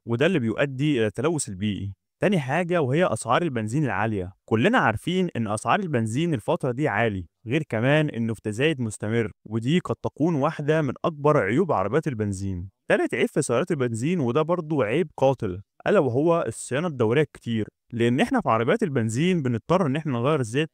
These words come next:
بعد فترة معينة، كمان لازم نغير فلاتر وبوجيهات وغيرها من الصيانات، وطبعا كل ده مكلف جدا. بس هل دي أسباب كافية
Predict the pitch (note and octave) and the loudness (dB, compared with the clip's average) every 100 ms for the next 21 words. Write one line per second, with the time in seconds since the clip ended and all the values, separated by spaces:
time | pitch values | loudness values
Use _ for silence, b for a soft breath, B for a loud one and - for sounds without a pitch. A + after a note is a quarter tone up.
0 | - D3+ C#3+ C3+ - A#2+ G2 G2 G#2+ F#2 | -4 -4 -4 -6 -6 -4 -4 -2 -2 -4
1 | - - A#2 C#3 C#3 D3+ A2+ G#2+ C3 C#3 | -10 -6 -2 0 0 0 0 0 -2 -4
2 | G#2 A2+ C3+ - B2+ A#2 B2+ G2 G#2 C3+ | -4 0 0 2 0 0 -4 -4 -2 0
3 | D3+ A2+ A2 D3 D#3 C3+ D3 C3+ A#2 - | 0 -2 0 2 2 2 2 0 -2 -4
4 | - A2+ B2+ A2+ _ _ _ - A2 F#3 | -2 -2 -2 -4 _ _ _ -10 2 4
5 | D#3 E3 C#3 C#3+ E3+ B2+ C3+ D#3 B2 - | 4 4 0 -2 0 2 2 2 -2 -2
6 | D3+ D3+ F#2+ B2 A#2 G2+ F2+ F#2+ _ A#2 | 0 0 -2 -2 -2 -6 -8 -10 _ -2
7 | A#2+ - B2+ F#3+ G3+ A3+ - B2+ - D#3 | -2 0 0 0 0 -2 -4 -4 0 -2
8 | - A#2 - B2+ G#2 | 0 -4 0 0 0